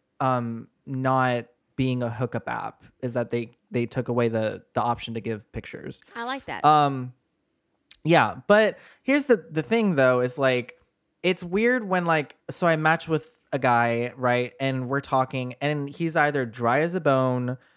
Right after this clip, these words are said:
Speaker 1: or just, like, wholly uninterested, and I'm just like, "Why are we even just wasting each other's time?"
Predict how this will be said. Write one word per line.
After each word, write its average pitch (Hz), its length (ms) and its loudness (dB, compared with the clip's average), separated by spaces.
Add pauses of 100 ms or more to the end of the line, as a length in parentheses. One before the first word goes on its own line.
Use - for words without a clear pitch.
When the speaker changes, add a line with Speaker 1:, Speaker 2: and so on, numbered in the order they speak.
(260)
Speaker 1:
or 139 680 4 (180)
just, - 280 -8
like, 147 480 -2
wholly 196 460 0
uninterested, 139 960 -2 (160)
and 156 160 -2
I'm 160 80 -2
just 165 220 -8
like, 143 180 0
"Why 139 300 2
are 170 120 2
we 165 120 -2
even 135 520 -2 (600)
just - 440 -6
wasting 135 460 -2
each 131 140 -4
other's 127 280 0
time?" 160 640 -2